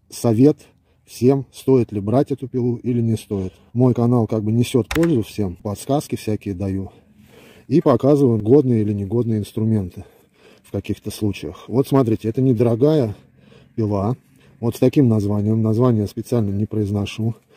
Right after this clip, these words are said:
Все прекрасно понимают, что это псевдофирменная пила. Это, конечно же, не Стэнли, дорогущая там за три тысячи рублей пила.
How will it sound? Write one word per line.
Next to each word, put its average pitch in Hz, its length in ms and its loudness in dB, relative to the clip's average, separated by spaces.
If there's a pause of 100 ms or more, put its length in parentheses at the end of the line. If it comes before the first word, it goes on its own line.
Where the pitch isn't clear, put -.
(160)
Все 131 240 6 (240)
прекрасно 127 420 0
понимают, 107 460 -2
что - 180 -6
это 107 280 -6 (320)
псевдофирменная 113 1000 2
пила. 147 380 0 (580)
Это, 127 220 4
конечно 120 460 0
же, 104 100 -2
не 123 260 4
Стэнли, 110 640 -2 (260)
дорогущая 113 640 -2
там 104 200 -6
за 107 160 0
три 107 180 -4
тысячи - 300 -4
рублей 107 300 0
пила. 98 320 -8